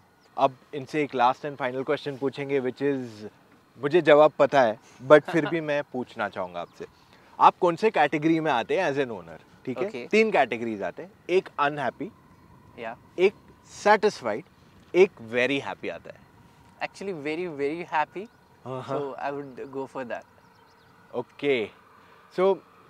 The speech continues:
Speaker 1: ये था हमारा आज का वीडियो सचिन के साथ। Thank you so much सचिन आने के लिए, अपना टाइम निकालने के लिए।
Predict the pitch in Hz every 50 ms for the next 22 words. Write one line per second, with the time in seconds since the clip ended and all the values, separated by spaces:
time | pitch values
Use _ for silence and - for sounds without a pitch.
0 | 127 131 147 170 160 196 180 160 160 156 151 151 139 127 123 - - - 143 123
1 | 117 123 120 120 127 127 127 123 - - 113 - - 120 110 104 113 107 - -
2 | 95 98 - _ _ _ _ _ _ _ _ _ _ _ _ _ _ - 147 147
3 | 156 151 - 175 - - 123 117 120 123 - - 101 95 - 117 110 110 104 101
4 | 98 98 - - 107 101 107 107 101 - - 113 110 - 107 104 104 107 101 98
5 | 92 104 98 95 98 98 90 - 98 95 98 107 120